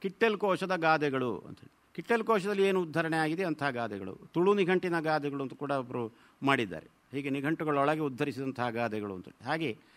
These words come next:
ಇವೆಲ್ಲ, ಆ, ಗ್ರಂಥ ಪ್ರವೇಶಕ್ಕೆ ಮಾರ್ಗಗಳು ಅಂತ ಹೇಳಿದ್ರು. ಇದು ಇಂಥದ್ದು ಕೂಡ ಒಂದು ಸಹಾಯಕ ಮಾರ್ಗಗಳು. ಕೃತಿ ರಚನೆಯ ಸಂದರ್ಭಗಳಲ್ಲಿ ನಮ್ಮ ಗ್ರಂಥಕಾರರು ತಮ್ಮ ವ್ಯುತ್ಪತ್ತಿ ಬಲದಿಂದ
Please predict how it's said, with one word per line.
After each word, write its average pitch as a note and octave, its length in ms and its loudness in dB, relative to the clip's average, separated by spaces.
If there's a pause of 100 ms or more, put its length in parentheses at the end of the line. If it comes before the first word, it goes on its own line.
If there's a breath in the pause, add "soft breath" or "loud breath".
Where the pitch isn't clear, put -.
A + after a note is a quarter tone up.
(280 soft breath)
ಇವೆಲ್ಲ, A#3 180 2
ಆ, - 960 0 (680)
ಗ್ರಂಥ E3+ 260 8
ಪ್ರವೇಶಕ್ಕೆ G3 560 6
ಮಾರ್ಗಗಳು F#3 500 10
ಅಂತ E3 140 6
ಹೇಳಿದ್ರು. C#3+ 220 2
ಇದು D#3 220 2
ಇಂಥದ್ದು C#4 520 6
ಕೂಡ C#4+ 160 2 (480)
ಒಂದು F3+ 180 -4
ಸಹಾಯಕ A3+ 460 2
ಮಾರ್ಗಗಳು. C#3+ 600 2 (720 soft breath)
ಕೃತಿ A#3 300 2
ರಚನೆಯ B3 380 6
ಸಂದರ್ಭಗಳಲ್ಲಿ G3+ 720 6
ನಮ್ಮ F#3 220 6
ಗ್ರಂಥಕಾರರು E3+ 720 0
ತಮ್ಮ D#3+ 220 -2
ವ್ಯುತ್ಪತ್ತಿ D3+ 580 -2
ಬಲದಿಂದ C#3 460 0